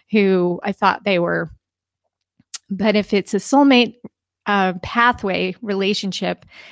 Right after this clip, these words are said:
what it's doing is it can help open up that deep, uh, beautiful soul connection, and it can last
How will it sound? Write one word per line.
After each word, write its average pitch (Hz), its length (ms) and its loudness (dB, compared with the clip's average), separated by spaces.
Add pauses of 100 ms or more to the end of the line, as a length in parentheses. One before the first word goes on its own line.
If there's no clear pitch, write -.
(360)
what 214 240 2
it's 202 220 -2
doing 208 380 0
is 180 180 -4
it 170 80 -8
can 208 160 -8
help 196 320 -6 (120)
open 226 340 -2
up 185 280 -4
that 190 280 -6
deep, 196 400 -10 (800)
uh, 180 240 -4
beautiful 220 720 0
soul 185 880 2
connection, 185 720 -4 (640)
and 202 400 -2
it 196 100 -6
can 196 200 -6
last 175 520 -2